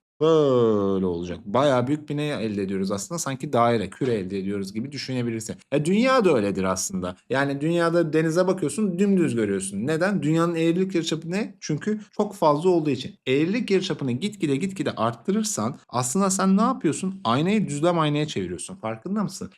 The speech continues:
Yani çukur ayna bir anda eğrilik yarıçapını arttırdın, arttırdın, arttırdın, arttırdın. Ne oldu? Bu arkadaş düzleşti. Peki odak noktası ne olur? Odak noktası gitgide sağa kayar. Yani ne olur? Büyür. Şimdi sana bir soru. Ben burada asal eksene paralel gönderdiğim ışın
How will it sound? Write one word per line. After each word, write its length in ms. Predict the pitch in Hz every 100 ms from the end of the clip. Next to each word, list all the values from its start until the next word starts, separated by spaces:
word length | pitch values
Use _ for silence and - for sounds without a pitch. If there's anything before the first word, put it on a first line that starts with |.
| -
Yani 240 | 120 123
çukur 320 | - - 208
ayna 340 | 190 127 113 156
bir 120 | 190
anda 360 | 139 113 104 -
eğrilik 380 | 147 156 160 135
yarıçapını 300 | 127 107 101
arttırdın, 500 | 139 147 - 117 113
arttırdın, 460 | 143 139 - 110 113
arttırdın, 480 | 139 131 - 107 131
arttırdın. 580 | 139 - 117 113 135
Ne 40 | 170
oldu? 540 | 185 143 131 165 202 -
Bu 100 | 170
arkadaş 460 | 151 135 180 185 -
düzleşti. 600 | 139 113 104 - 85 - _
Peki 320 | 196 208 120 127
odak 380 | 135 196 208
noktası 400 | 185 165 165 -
ne 40 | 175
olur? 240 | 151 98 -
Odak 340 | 113 131 175 185
noktası 340 | 185 - -
gitgide 400 | 135 160 - 139
sağa 320 | 135 95 101
kayar. 300 | 104 87 78 -
Yani 280 | 101 113 127
ne 60 |
olur? 300 | 131 120 123 123 -
Büyür. 180 | 104 104 - - -
Şimdi 200 | - 165
sana 280 | 160 160 165
bir 60 |
soru. 440 | 160 156 127 95 -
Ben 340 | 117 139 123 - _ -
burada 480 | 135 127 107 95 _
asal 340 | 117 113 147 135
eksene 340 | - 123 117
paralel 420 | 113 107 117 123
gönderdiğim 560 | 113 110 110 110 107 110
ışın 280 | 107 110